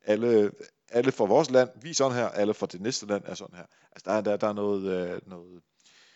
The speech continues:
noget, noget mere tyngde på karaktererne,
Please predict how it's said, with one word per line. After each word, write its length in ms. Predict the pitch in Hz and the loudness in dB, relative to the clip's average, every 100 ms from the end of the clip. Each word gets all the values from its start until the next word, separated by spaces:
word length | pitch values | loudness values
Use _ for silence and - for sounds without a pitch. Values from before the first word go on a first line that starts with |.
| _ _ | _ _
noget, 180 | 101 95 | -16 -12
noget 120 | 101 | -6
mere 200 | 110 117 - _ 104 _ _ _ | -2 -4 -6 _ -20 _ _ _
tyngde 340 | - 165 151 101 | -2 -2 -2 -8
på 340 | - 104 - | 0 -2 -2
karaktererne, 640 | - 82 - 135 98 82 | -6 -6 -2 -2 -2 -6